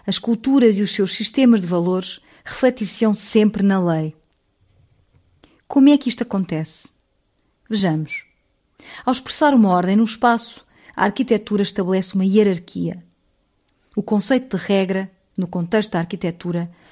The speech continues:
torna-se assim incontornável. E porquê é que sucede assim? É que há também um outro conceito incontornável associado ao conceito de lei, o de legitimidade.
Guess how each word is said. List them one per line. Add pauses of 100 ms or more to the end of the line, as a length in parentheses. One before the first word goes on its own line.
(120)
torna-se
assim
incontornável. (1500)
E
porquê
é
que
sucede
assim? (880)
É
que
há
também
um
outro
conceito
incontornável (300)
associado
ao
conceito
de
lei, (600)
o
de
legitimidade.